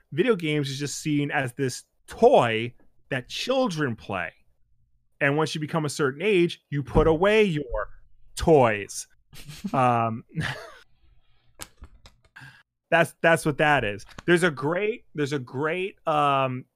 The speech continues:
Penn and Teller bullshit episode on violent video games. And at the end, they ask people to pretend that video games have been around for as long as football.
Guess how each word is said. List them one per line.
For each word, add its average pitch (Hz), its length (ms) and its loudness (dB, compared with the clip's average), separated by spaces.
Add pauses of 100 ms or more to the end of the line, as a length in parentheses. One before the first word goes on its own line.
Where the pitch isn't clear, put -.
(280)
Penn 151 220 0
and 143 140 -4
Teller 139 480 2
bullshit 135 500 2
episode 113 600 -2 (460)
on 123 360 2
violent 131 360 2
video 123 280 2
games. 104 460 -8 (380)
And 139 120 4
at 127 160 2
the 143 300 -2
end, 139 500 4 (160)
they 135 200 0
ask 143 420 0
people 127 460 -2
to 127 200 -6
pretend 143 460 -4
that 135 140 -4
video 139 300 2
games 127 320 -2
have 120 140 -6
been 127 160 0
around 113 640 -2 (1000)
for 135 220 4
as 110 120 0
long 139 320 6
as 117 140 0
football. - 800 -2